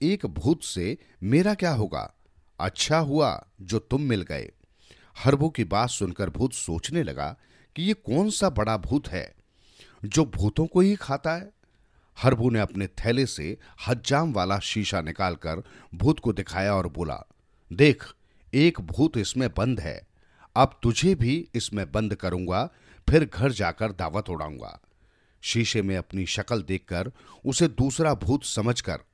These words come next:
वो भूत हाथ जोड़कर हरबू से बोला, "मुझे छोड़ दो, मैं तुम्हें बहुत धन दौलत दूंगा।" हरबू भूत को हड़काते हुए बोला, "उस धन दौलत से क्या होगा, वो तो मेरे पास भी है।"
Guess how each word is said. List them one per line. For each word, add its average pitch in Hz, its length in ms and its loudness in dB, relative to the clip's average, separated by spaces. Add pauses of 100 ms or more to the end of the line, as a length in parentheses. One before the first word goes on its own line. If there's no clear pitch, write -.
वो 92 240 0
भूत 117 280 2 (300)
हाथ 156 240 2
जोड़कर 107 500 0
हरबू 98 380 -2
से - 140 -4
बोला, 71 340 -6 (400)
"मुझे 110 220 2
छोड़ 101 300 2
दो, 101 260 -2 (280)
मैं 131 160 4
तुम्हें 143 300 0
बहुत 175 420 0
धन 123 160 2
दौलत 95 260 0
दूंगा।" 80 460 -4 (560)
हरबू 104 280 2
भूत 123 280 0
को 98 300 -2 (280)
हड़काते 135 440 0
हुए 160 240 2
बोला, 87 400 -6 (420)
"उस 123 280 4
धन 110 280 2
दौलत 107 320 2
से - 180 -2
क्या 110 200 0
होगा, 117 460 -2 (340)
वो 107 140 2
तो 127 120 2
मेरे 120 260 2
पास 156 300 -2
भी 107 160 -2
है।" 58 140 -10